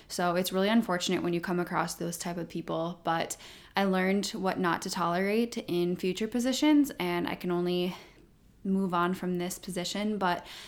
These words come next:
I cannot say enough good things about the people that I worked with and all of the numerous amounts of things that they taught me and all of the knowledge that I gained with this position. I am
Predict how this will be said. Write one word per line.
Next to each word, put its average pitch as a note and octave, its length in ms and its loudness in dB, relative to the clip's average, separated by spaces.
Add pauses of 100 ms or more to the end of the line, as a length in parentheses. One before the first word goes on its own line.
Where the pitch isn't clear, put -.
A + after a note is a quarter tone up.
(180)
I F3+ 100 2
cannot F3+ 320 0
say F3+ 140 -2
enough F3 240 -2
good E3+ 180 -4
things E3+ 260 -2
about F3 240 -4
the - 60 -4
people - 360 -2
that - 180 -2
I - 80 -2
worked - 240 -8
with F3+ 320 -4
and E3+ 440 -2 (460)
all F#3 220 0
of E3+ 140 -4
the E3+ 320 -2 (380)
numerous F#3+ 600 2
amounts E3+ 400 0
of E3+ 400 -2 (580)
things F#3 260 2
that F#3 120 0
they F3+ 120 2
taught F3+ 300 0
me F#3+ 220 2
and F3 260 0
all E3+ 160 2
of E3+ 80 -4
the E3+ 60 -4
knowledge D#3+ 400 0
that D#3+ 140 0
I D#3+ 60 2
gained D#3+ 300 -2
with F3 120 -6
this F3+ 180 -4
position. G3 520 0
I F3 180 0
am E3+ 240 0